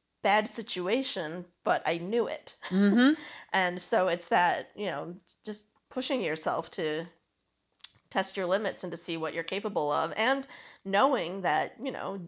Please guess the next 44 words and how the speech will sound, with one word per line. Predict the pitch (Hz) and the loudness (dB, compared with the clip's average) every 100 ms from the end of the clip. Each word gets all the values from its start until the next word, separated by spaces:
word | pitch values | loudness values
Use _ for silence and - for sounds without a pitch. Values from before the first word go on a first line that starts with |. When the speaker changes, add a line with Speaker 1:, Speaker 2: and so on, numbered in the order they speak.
| - | -14
Speaker 1:
trying, | - 180 175 220 160 180 196 _ _ _ | -4 0 0 0 -2 -6 -12 _ _ _
you | 208 | -10
can | 262 285 | -2 0
always | 339 | 0
go | 196 175 | 0 2
back | 175 202 | 2 0
to | 147 | -4
what | 139 | -4
it | 92 | -2
was. | 180 143 175 - - _ _ | -2 -2 -4 -12 -16 _ _
You | 180 | -12
know, | 143 147 | -8 -8
it's | 175 | -4
not | 196 220 | 0 0
a | 247 | 0
commitment. | 262 269 233 170 160 | -2 -2 -2 -6 -8
It's | 170 - - | -12 -14 -14
just | - 175 - - - _ - - _ _ _ _ _ - | -8 -8 -8 -16 -18 _ -20 -20 _ _ _ _ _ -14
a | 202 | -4
test. | 311 370 - - - | -2 -2 -4 -10 -10
<laughs> | - | 0
Speaker 2:
Yeah. | 180 170 - - - | 6 6 6 -10 2
And | 196 | 8
that's, | 240 - - | 8 8 8
I, | 214 | 8
and | 214 208 | 10 10
I | 208 | 12
love | 220 196 | 12 12
that, | 185 156 | 12 12
you | 196 190 | 10 10
know, | 175 - - - _ _ - | 10 8 -6 -20 _ _ 0
because | 247 220 220 | 6 10 10
we | 226 | 12
get | 240 269 | 12 12
so | - 254 | 12 12
worried | 208 220 208 | 12 12 12
about | 190 180 | 10 10
what | 170 | 8
could | 175 | 6
go | 156 | 2
wrong | 147 269 247 226 | 8 12 12 12
and | 185 | 10
what | 170 - | 6 8
failure, | 254 254 240 226 | 10 12 12 8